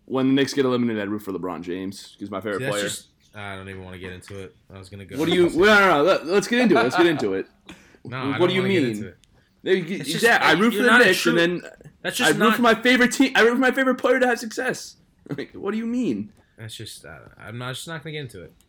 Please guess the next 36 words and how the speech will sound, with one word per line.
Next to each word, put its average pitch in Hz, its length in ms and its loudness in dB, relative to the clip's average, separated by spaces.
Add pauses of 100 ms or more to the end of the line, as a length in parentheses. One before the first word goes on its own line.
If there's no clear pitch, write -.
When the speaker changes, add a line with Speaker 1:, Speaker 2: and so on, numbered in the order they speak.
Speaker 2:
Okay. 101 160 -16
Speaker 1:
The 180 80 2
Knicks 277 220 2
have 247 80 2
been 269 100 4
eliminated 214 540 6
from 185 120 -4
playoff 175 320 0
contention 185 520 -4
every 160 260 0
year 147 540 2 (180)
s-, - 160 -10
in, 147 160 0
like, 139 180 0
December. 127 720 -2 (200)
So - 140 -4
then 160 120 0
once 208 140 -2
they 233 40 -4
get 208 80 2
eliminated 190 360 2 (100)
from 175 80 0
playoff 175 120 4
contention, 127 300 -6
I 110 60 -4
watch 135 280 -2
the 127 60 -4
Knicks 151 260 -4
still, 92 240 -6
but 90 100 -8
I 101 40 -6
still 151 240 -8
root 139 180 -4
for 117 60 -10
LeBron 104 320 -8
James. 117 440 -8